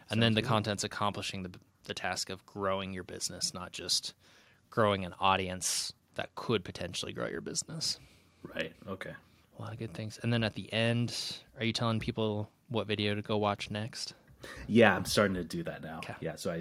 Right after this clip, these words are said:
Speaker 1: I basically just point and just go, you know, "Watch this video if you wanna learn so-and-so." And
Speaker 2: Perfect.
Speaker 1: yeah.
Speaker 2: Perfect. And that's, I mean,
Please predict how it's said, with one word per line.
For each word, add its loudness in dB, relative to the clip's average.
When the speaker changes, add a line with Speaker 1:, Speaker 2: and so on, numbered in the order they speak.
Speaker 1:
I -6
basically -6
just -6
point -4
and -12
just -14
go, -12
you -6
know, -10
"Watch -2
this -6
video -4
if -6
you -4
wanna -4
learn -6
so-and-so." -8
And -12
Speaker 2:
Perfect. -10
Speaker 1:
yeah. -12
Speaker 2:
Perfect. -12
And -2
that's, -2
I -2
mean, 0